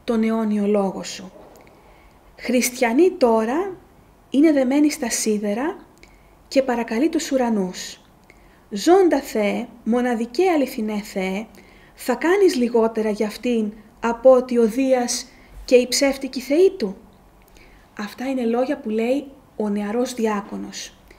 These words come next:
Και μετά έρχεται η διήγηση. Τραγουδούσε, έκλαιγε, ενώ σε έναν διπλανό πύργο ένας μουσουλμάνος σηκώνεται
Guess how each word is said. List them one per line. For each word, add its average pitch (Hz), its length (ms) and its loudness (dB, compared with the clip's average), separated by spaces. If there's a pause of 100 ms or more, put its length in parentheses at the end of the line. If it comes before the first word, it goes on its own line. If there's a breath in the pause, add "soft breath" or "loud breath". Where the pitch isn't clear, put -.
(320 soft breath)
Και 254 120 -2
μετά 226 220 -6
έρχεται 262 320 -4
η 226 120 0
διήγηση. 208 760 -2 (760 soft breath)
Τραγουδούσε, 220 920 2 (560 loud breath)
έκλαιγε, 247 800 2 (500 loud breath)
ενώ 262 600 2 (100)
σε - 240 -2
έναν 262 360 0
διπλανό 240 420 0
πύργο 226 640 0 (500 loud breath)
ένας 285 320 4
μουσουλμάνος 247 1000 -2
σηκώνεται 220 920 -2